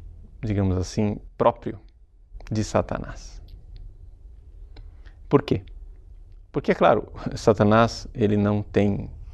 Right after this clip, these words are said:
ele não é besta <laughs> de cair nessas duas coisas aqui. Satanás não faz sexo,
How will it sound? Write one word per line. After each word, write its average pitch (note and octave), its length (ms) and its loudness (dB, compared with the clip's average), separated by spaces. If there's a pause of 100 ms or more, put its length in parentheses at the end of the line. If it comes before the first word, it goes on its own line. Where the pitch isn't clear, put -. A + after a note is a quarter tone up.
(800)
ele C3 80 0
não A2 160 6
é A#2 40 6
besta G#2 460 0 (540)
<laughs> - 560 -16
de A2+ 160 0
cair A2 300 6
nessas A#2 340 4
duas A#2 300 6
coisas A2 420 6
aqui. D3 320 2 (1200)
Satanás G#2+ 440 -2
não G2+ 120 2
faz F#3+ 200 0
sexo, - 420 -6